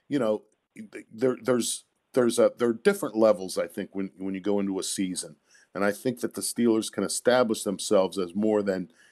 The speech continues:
you know, just playoff hopefuls or playoff contenders to maybe, you know, if they help this guy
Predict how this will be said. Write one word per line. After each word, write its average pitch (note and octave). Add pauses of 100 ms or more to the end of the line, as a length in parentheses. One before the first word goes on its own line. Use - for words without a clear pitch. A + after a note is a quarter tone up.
(120)
you G#2+
know, G2+
just -
playoff A2+
hopefuls F#2+ (360)
or F#2+
playoff A#2
contenders F#2 (460)
to G#2
maybe, G2+ (440)
you G#2
know, F2+
if F2+
they F#2
help A2+
this G2+
guy F2